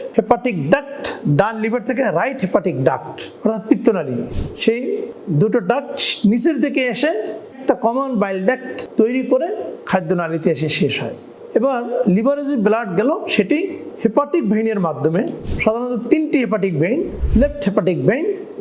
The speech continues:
মিডল হেপাটিক ভেইন এবং রাইট হেপাটিক ভেইনের মাধ্যমে আইভিসি তে গিয়ে শেষ হয়। তাহলে আমরা কি করি? পেটের ভিতরে ঢুকে প্রথমে লিভারের যে নিউট্রিশন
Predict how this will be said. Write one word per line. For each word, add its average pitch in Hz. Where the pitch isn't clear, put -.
মিডল 254
হেপাটিক 202
ভেইন 294
এবং 226
রাইট 247
হেপাটিক 202
ভেইনের 240
মাধ্যমে 226
আইভিসি 196
তে 220
গিয়ে 247
শেষ -
হয়। -
তাহলে 254
আমরা 262
কি 269
করি? -
পেটের 233
ভিতরে 240
ঢুকে 202
প্রথমে 262
লিভারের 254
যে 208
নিউট্রিশন 202